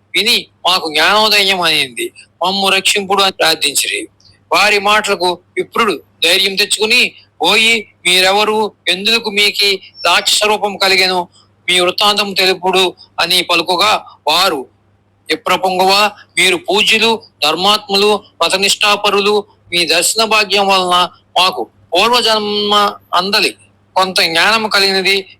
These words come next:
ఇక నుండి మీకు మా వలన ఏ ఆపద కలగదు" అని అభయమిచ్చి, అందొక బ్రహ్మరాష్ట్రుడు తన వృత్తాంతమును ఈ విధముగా చెప్పసాగాను. నాది ద్రావిడ దేశం, బ్రాహ్మణుడను,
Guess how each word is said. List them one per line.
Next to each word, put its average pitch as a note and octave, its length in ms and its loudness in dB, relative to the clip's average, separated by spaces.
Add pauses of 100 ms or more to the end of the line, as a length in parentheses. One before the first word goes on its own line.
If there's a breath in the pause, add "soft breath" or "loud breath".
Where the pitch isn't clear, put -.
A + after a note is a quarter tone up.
ఇక F3+ 140 -4
నుండి G#3 440 0 (180)
మీకు G3 240 0
మా E3+ 260 2
వలన F#3+ 300 2
ఏ F3+ 260 2
ఆపద G#3+ 380 0
కలగదు" F#3+ 400 0
అని F#3 260 0
అభయమిచ్చి, F#3+ 720 -2 (580 loud breath)
అందొక F3+ 320 0
బ్రహ్మరాష్ట్రుడు F3+ 920 0 (1300)
తన F#3+ 120 0
వృత్తాంతమును F3+ 1000 -2
ఈ F3 120 0
విధముగా G3+ 380 2
చెప్పసాగాను. D#3 680 -2 (440)
నాది F3 420 0 (220)
ద్రావిడ G#3+ 320 2
దేశం, G3 440 -2 (340)
బ్రాహ్మణుడను, E3+ 800 0